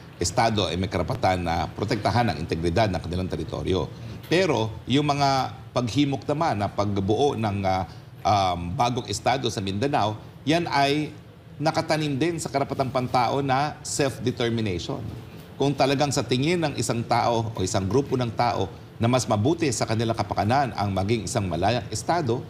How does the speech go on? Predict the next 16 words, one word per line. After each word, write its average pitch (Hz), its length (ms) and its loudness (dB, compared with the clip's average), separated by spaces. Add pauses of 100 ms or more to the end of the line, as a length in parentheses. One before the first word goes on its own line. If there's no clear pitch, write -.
(300)
may 170 160 4
proseso 135 480 2
po 123 240 -2
na 110 160 0
susundin 104 480 0
tayo. 87 400 0
At 90 80 -6
yan 107 160 2
po 117 160 2
ay 117 80 0
pagkakaroon 104 480 0
ng 104 80 -2
plebisito 98 720 -2 (240)
sa 139 160 2
buong 170 320 2
lugar 123 400 2